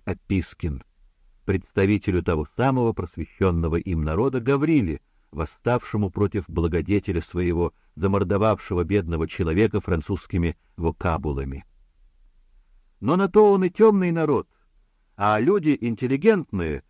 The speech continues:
вроде того же полковника, скорее уж сами себя застыдят, тысячу собственных пороков откроют в себе самих при одной только мысли посомневаться в благородстве учителя, благодетеля своего Фомы Фомича.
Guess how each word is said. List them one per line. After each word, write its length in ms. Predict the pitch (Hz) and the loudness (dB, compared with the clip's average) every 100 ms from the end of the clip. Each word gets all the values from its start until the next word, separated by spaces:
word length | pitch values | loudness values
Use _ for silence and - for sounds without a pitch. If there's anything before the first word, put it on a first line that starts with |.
| _ | _
вроде 360 | 92 120 117 110 | -2 0 2 2
того 260 | 117 113 | 2 2
же 140 | 101 101 | 0 0
полковника, 720 | 120 120 - 127 87 80 82 | 0 0 0 0 0 -6 -10
скорее 480 | - - 139 190 180 | -12 -4 0 2 2
уж 240 | 160 - - _ | 0 -6 -20 _
сами 320 | 160 175 156 139 | -4 -2 -2 -4
себя 340 | 143 117 127 110 | -4 -2 0 0
застыдят, 760 | 92 - 101 95 107 131 - - _ _ _ | -2 -6 -4 0 2 0 -2 -10 _ _ _
тысячу 420 | 175 175 160 139 - | 0 0 -4 -6 0
собственных 640 | 135 123 - 110 104 - | 0 0 -2 -2 -2 -2
пороков 500 | 107 101 190 175 151 | 0 2 2 0 -2
откроют 500 | 123 - 113 110 90 - | -4 -2 2 4 2 -2
в 120 | - | -8
себе 280 | 101 101 92 | -2 0 0
самих 380 | 101 92 90 - | 0 0 -2 -2
при 140 | 98 | -2
одной 320 | 95 87 95 | 0 0 0
только 320 | 90 90 87 90 | 2 0 -2 0
мысли 480 | 104 - 95 90 - _ - | -2 -2 0 -2 -4 _ -4
посомневаться 960 | 107 - 113 117 123 117 113 - - 95 | -4 0 0 2 2 2 0 -2 -6 -6
в 100 | 80 | -2
благородстве 800 | 92 90 92 92 85 - 87 - | -2 2 2 0 -4 -6 -6 -6
учителя, 640 | 104 - 107 90 92 82 78 _ - | -8 -4 -4 -2 -2 -2 -4 _ -8
благодетеля 920 | 85 82 76 78 - 156 147 120 104 | -2 -2 0 -2 2 2 2 -2 -4
своего 600 | - 82 82 76 80 76 _ _ - | -4 -4 -2 -2 -2 -4 _ _ -10
Фомы 340 | - 80 78 | -4 -2 -4
Фомича. 560 | - 80 73 - 76 | -4 -6 -6 -6 -10